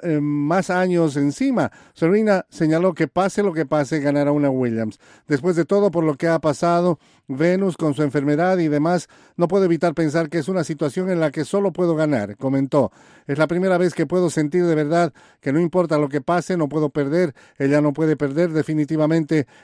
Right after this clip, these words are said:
es el mejor escenario posible que podría haber soñado".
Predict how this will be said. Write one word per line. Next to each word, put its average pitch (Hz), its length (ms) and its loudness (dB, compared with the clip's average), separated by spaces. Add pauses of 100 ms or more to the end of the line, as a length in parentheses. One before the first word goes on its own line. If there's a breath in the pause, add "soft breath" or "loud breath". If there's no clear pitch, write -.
es 147 200 -2
el 160 120 0
mejor 165 300 0
escenario 160 480 0
posible 147 500 0 (300 loud breath)
que 196 120 2
podría 135 640 0
haber 127 440 -2
soñado". 110 580 -6